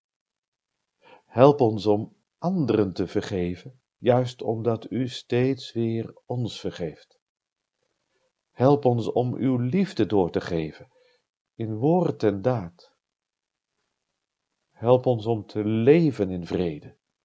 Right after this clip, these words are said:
die vrede die alle verstand te boven gaat,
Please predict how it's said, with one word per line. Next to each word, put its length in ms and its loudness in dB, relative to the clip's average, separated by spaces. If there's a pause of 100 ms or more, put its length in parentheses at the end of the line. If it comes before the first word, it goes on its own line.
(360)
die 200 0
vrede 400 2
die 320 -2
alle 300 2
verstand 640 -6
te 100 0
boven 400 2
gaat, 420 -14